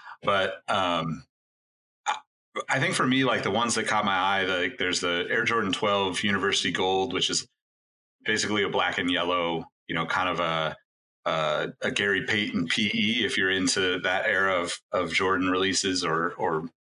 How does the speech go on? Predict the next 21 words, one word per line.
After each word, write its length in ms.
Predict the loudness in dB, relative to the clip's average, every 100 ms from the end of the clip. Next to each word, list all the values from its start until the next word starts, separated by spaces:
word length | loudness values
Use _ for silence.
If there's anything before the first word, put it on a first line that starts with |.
| _
you 120 | -4 -2
know, 240 | 0 -2 -4 -2
N 120 | 0
B 80 | 0
A 80 | 0
basketball. 600 | 0 0 0 0 0 -4 -18 -20 -20 -20 _ -4
That, 260 | 0 0 -4 -4
seeing 320 | -2 2 2 2
that 220 | 0 0
kinda 200 | 0 2
come 240 | 2 2
out 380 | 4 2 0 0
is, 480 | 0 0 0 0 -4 _ _
<clears throat> 240 | -2 -2 -2
I 100 | 0
think, 220 | 0 2
one 100 | 2
of 60 | 0
the 80 |
things 280 | 0 0 2
that, 180 | 0